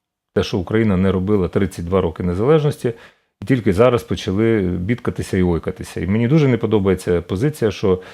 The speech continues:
ну, деяких таких, е, ніби національно свідомо налаштованих, що нехай сидять, і нехай там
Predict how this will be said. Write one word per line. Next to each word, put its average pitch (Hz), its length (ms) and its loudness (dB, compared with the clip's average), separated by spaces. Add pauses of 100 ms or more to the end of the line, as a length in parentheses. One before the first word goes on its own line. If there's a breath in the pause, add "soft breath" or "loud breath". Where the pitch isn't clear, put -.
(320 loud breath)
ну, 117 180 0
деяких 107 640 0
таких, - 520 -8
е, 87 400 -2 (1040)
ніби 104 380 4 (240)
національно 117 760 2
свідомо 110 440 0
налаштованих, 107 680 2
що 101 180 -2
нехай 127 340 4
сидять, 160 440 2
і 110 60 0
нехай 113 400 2
там 98 180 2